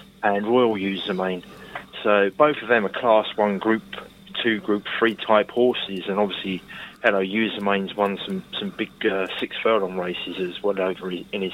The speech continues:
time. In, he's now a five-year-old, so, uh, obviously this one won on its debut over five furlongs, and it's stepping up to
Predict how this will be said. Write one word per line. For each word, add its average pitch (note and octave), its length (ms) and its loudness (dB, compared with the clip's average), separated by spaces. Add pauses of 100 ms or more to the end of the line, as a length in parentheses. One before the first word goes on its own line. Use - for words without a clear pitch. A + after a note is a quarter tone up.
(140)
time. G#2 260 0
In, F#2+ 140 -8 (480)
he's F#2 140 -8
now F#2+ 180 0
a F#2+ 40 -4 (100)
five-year-old, F#2 680 2 (120)
so, F#2 360 0
uh, F2+ 200 -2 (580)
obviously D3+ 280 2
this D#3+ 180 4
one C3+ 200 6
won C3 160 6
on A#2+ 200 4
its A2 200 -2
debut C3+ 280 4
over G#2+ 260 4
five B2+ 200 4 (100)
furlongs, G2+ 380 -4
and A#2 100 -4
it's F#2+ 160 -6
stepping B2 260 2
up C3 120 2
to - 60 -12